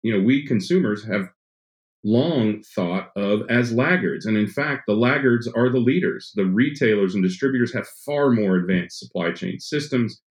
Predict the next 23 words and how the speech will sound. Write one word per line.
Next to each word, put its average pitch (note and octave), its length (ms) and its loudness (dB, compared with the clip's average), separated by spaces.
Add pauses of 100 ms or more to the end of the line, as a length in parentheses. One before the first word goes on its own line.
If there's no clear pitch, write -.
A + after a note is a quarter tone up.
(220)
and G2+ 200 0
digital G2 580 0 (100)
capabilities A2+ 680 2
than G2+ 320 0
most G#2 320 0
manufacturers F2+ 840 -2
do. - 200 -10 (540)
So A#2+ 400 2 (340)
there's C#3 160 4
a C#3+ 60 4
lot C3 280 2
that C3 120 2
can B2 120 2
be A2 120 2
learned C3 420 2
throughout A2 320 0
the G#2 60 -10
supply B2 420 -4
chain. C3 340 0
It's F#2 220 -4
time A2 400 0
that F2+ 120 2
m-, - 180 -10